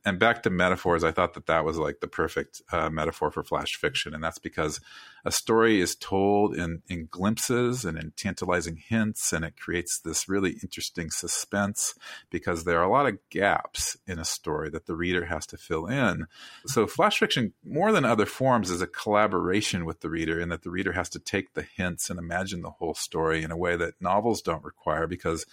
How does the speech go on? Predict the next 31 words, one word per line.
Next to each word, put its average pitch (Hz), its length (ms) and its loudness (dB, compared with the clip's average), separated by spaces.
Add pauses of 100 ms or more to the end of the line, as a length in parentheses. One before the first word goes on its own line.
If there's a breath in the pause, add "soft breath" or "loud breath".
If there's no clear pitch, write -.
(220 loud breath)
you 156 120 2
know, 107 60 4
novels 92 320 2
can 90 120 -6
be 82 160 0
more 80 320 0
comprehensive. - 800 -4 (440 loud breath)
So 101 400 4
I 127 80 6
really 156 240 6
just 92 200 0
wanted 92 220 2
to 73 60 -6
put - 320 -2
words 92 540 2
to - 140 -6
this, 78 300 0
this 82 200 -6
very 95 460 4
different 80 340 -4
aesthetic, 78 680 -2
and 87 140 -6
also 85 480 -2 (140)
shows 156 540 2
how 95 100 4
it 92 80 4
offers 92 580 0
a 95 100 -2
different 92 400 -2
lens 98 240 0
on 98 120 2